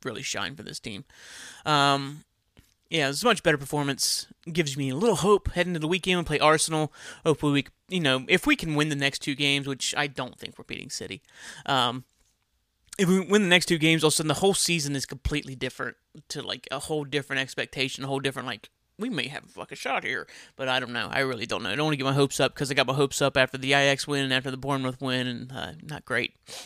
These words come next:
And then Preston North End got a victory yesterday. That means they won one nil. <laughs> Oh, shit, I forget who, uh, wasn't Birmingham City? West Brom.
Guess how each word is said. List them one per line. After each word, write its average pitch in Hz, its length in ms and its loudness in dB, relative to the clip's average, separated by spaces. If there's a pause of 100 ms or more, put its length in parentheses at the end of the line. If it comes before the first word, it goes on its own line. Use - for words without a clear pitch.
(1400)
And 156 100 -10
then 143 160 -2
Preston 202 380 2
North 214 260 2
End 202 320 4
got 240 200 4
a 190 80 8
victory 247 480 -4
yesterday. 240 800 -4
That 233 220 -4
means 202 240 -8
they 165 180 -4
won 160 340 -4
one 202 280 4
nil. 196 380 4
<laughs> - 60 -20 (1800)
Oh, 190 220 0
shit, 156 200 -4
I 160 60 -2
forget 160 240 -8
who, - 140 -12
uh, 156 380 6 (260)
wasn't 160 260 -6
Birmingham 151 340 -4
City? 160 320 -8 (1600)
West 190 200 2
Brom. 135 300 2